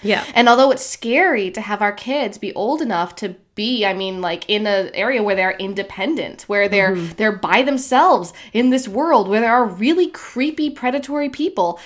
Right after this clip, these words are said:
Speaker 2: that's terrifying. We also have to recognize that realistically, the majority of people, like, the vast majority of people who are gonna look at your daughter, check her out in public, that's gonna be where it ends. Like,
Speaker 1: Yeah.
Speaker 2: it's, it's
Speaker 1: Yeah,
Speaker 2: very, very
Speaker 1: because so,
Speaker 2: strange if it
Speaker 1: so,
Speaker 2: goes past
Speaker 1: so
Speaker 2: that.
Speaker 1: let's get onto this fear thing, too.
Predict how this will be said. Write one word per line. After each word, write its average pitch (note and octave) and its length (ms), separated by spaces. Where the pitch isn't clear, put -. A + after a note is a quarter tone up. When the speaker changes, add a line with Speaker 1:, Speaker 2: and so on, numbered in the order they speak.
Speaker 2:
that's A#4+ 240
terrifying. B3 800
We C#4 140
also A4 180
have G#4 120
to C4 180
recognize B3 640
that G3 180
realistically, - 720
the A#3+ 100
majority B3 640
of D4 140
people, G#3+ 560
like, G#3+ 160
the A3+ 100
vast F#3+ 640
majority E3 400
of - 80
people G#3 200
who G#3 100
are G3+ 80
gonna F#3+ 160
look G3 280
at F#3 60
your A3+ 100
daughter, G3+ 220
check G#3+ 220
her A3 120
out F#3+ 160
in F#3+ 60
public, G#3 460
that's G3+ 180
gonna A3+ 180
be G#3 100
where F#3+ 140
it E3 80
ends. - 340
Like, G3+ 140
Speaker 1:
Yeah. F3+ 120
Speaker 2:
it's, A#3+ 200
it's C#4+ 160
Speaker 1:
Yeah, D#4 160
Speaker 2:
very, B3+ 280
very - 180
Speaker 1:
because E4 180
so, A#3+ 60
Speaker 2:
strange G#3+ 380
if F3+ 80
it - 40
Speaker 1:
so, D4 100
Speaker 2:
goes - 80
past E3+ 300
Speaker 1:
so D4 80
Speaker 2:
that. C#4 80
Speaker 1:
let's F4+ 240
get F4+ 160
onto C#4+ 180
this C#4 160
fear D#4 240
thing, C#4 220
too. B3+ 260